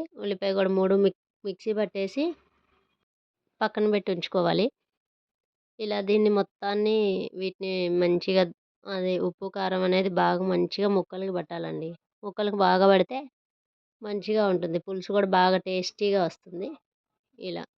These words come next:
కలిపిన తర్వాత ఇగో ఇలా ఉంది చూడండి. పక్కన పెట్టి కొంచెంసేపు పక్క-, కలిపి మంచిగా పక్కన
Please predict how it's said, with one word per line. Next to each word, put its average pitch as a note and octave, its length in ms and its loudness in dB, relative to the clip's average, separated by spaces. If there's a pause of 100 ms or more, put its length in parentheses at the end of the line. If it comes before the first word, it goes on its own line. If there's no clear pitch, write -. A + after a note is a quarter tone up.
కలిపిన F#3+ 360 -10
తర్వాత F#3+ 300 -6
ఇగో G3+ 160 2
ఇలా E3+ 220 0
ఉంది E3+ 160 -4
చూడండి. E3 340 -4
పక్కన F#3 340 -10
పెట్టి G3+ 180 -6
కొంచెంసేపు F3+ 400 -10
పక్క-, - 280 -18
కలిపి F#3 300 -8
మంచిగా G3 480 0
పక్కన F3+ 260 -12